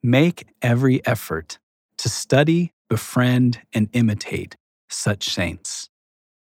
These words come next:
Their lives are a priceless testimony and reminder, and their camaraderie invaluable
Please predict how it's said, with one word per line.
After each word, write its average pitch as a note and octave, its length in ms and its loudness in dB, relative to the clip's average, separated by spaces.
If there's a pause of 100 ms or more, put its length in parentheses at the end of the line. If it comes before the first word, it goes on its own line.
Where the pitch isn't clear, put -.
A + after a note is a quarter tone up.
(360)
Their A#2 180 2
lives C3 600 2
are A2 160 0
a G2+ 80 -2
priceless D3 680 0
testimony A2+ 680 0
and A2+ 120 2
reminder, F2+ 640 0 (600)
and A#2 120 4
their A2 100 2
camaraderie A#2 720 2
invaluable G#2 880 0